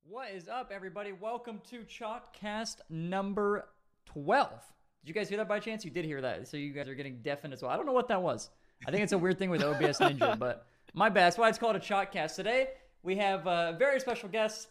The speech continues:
Speaker 1: We're gonna be talking about, uh, all the roster rumors that have been going on, um, in the Rocket League community. We have, wait, which, uh, where's everybody? We got top left, we got C J C J. Top right is Johnny the Boy himself. Bottom left is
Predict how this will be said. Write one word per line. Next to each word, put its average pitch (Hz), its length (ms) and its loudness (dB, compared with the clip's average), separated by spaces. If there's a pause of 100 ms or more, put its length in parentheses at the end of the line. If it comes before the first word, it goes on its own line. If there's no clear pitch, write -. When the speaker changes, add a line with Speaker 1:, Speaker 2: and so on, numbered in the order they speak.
(140)
Speaker 1:
We're 170 120 -8
gonna 202 120 -6
be 190 60 -4
talking 196 320 -4
about, 185 400 -2
uh, 147 240 -2
all 240 160 6
the 226 100 4
roster 196 300 6
rumors 185 320 2
that 160 120 2
have 156 180 0
been 139 340 -6
going 151 380 0
on, 135 440 -4 (520)
um, 123 520 -6 (200)
in 143 220 -4
the 143 80 0
Rocket 151 400 2
League 151 280 -2 (100)
community. 160 640 -4 (460)
We 147 100 -6
have, 151 380 -2 (120)
wait, - 240 -12
which, 135 220 -10
uh, 120 200 -2
where's 131 200 -4
everybody? 123 240 -4 (400)
We 175 60 -2
got 185 120 -2
top 240 240 4
left, 247 180 2
we 233 80 -4
got 208 140 0
C 247 160 -8
J 220 160 2
C 220 220 -4
J. 220 220 -2 (280)
Top 214 440 2
right 190 380 2 (380)
is 160 260 -2
Johnny 175 480 2
the 135 140 -4
Boy 147 300 0
himself. 151 640 -2
Bottom 151 260 2
left 151 180 0
is 147 160 -4